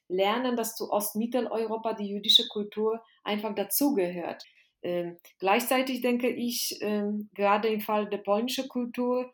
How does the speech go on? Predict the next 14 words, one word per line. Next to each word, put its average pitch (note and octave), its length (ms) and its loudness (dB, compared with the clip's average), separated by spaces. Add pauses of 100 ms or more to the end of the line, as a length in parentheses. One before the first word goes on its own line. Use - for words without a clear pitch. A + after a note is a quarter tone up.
(280)
es G3+ 160 -4
ist F3+ 180 -4
wichtig, C#4+ 440 0
sich B3 160 -4
mit A3+ 140 -4
der A#3 60 0
Shoah A#3 400 0
zu A#3 160 -4
befassen, A#3+ 720 -2
denn G#3+ 440 0 (260)
in G#3 180 0
Zeit A3 280 2
des A3 120 -2
Kommunismus, B3 1040 -2